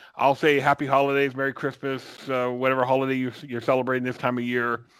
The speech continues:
Uh, all the best during the holiday season, Dan. Uh, I know I'll talk to you before Christmas. Uh, Michelle, again, I'm looking forward to, uh,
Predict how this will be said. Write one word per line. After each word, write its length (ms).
Uh, 400
all 180
the 60
best 240
during 140
the 60
holiday 300
season, 340
Dan. 460
Uh, 220
I 100
know 140
I'll 120
talk 220
to 60
you 40
before 320
Christmas. 540
Uh, 140
Michelle, 480
again, 240
I'm 100
looking 300
forward 280
to, 320
uh, 160